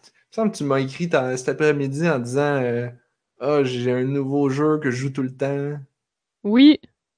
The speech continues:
Speaker 1: C'est ça que
Speaker 2: Ouais,
Speaker 1: tu veux
Speaker 2: c'est,
Speaker 1: parler ?
Speaker 2: c'est super drôle, euh, oui. La, la, dans le fond, pour la petite histoire, euh, c'est, euh, la semaine passée, après le podcast,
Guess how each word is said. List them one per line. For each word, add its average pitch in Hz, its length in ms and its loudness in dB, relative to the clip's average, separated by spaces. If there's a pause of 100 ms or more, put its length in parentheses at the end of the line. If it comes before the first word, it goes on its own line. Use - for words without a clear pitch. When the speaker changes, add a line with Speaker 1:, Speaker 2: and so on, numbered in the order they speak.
(120)
Speaker 1:
C'est - 200 -18
ça 214 60 -2
que 233 60 8
Speaker 2:
Ouais, 262 120 6
Speaker 1:
tu - 80 -8
veux 247 80 0
Speaker 2:
c'est, 247 140 8
Speaker 1:
parler ? 240 160 0
Speaker 2:
c'est 220 120 -2
super 311 340 0
drôle, 285 380 4
euh, 202 220 4
oui. 277 340 6 (640)
La, 196 340 6
la, 190 220 4
dans 202 80 4
le 208 60 2
fond, - 120 4
pour 262 100 4
la 214 120 4
petite - 220 -14
histoire, 269 540 4
euh, 180 440 0 (320)
c'est, 202 480 -2 (100)
euh, 175 920 -4 (320)
la 208 200 2
semaine 392 160 6
passée, 381 400 6
après 311 300 4
le 392 80 8
podcast, - 800 2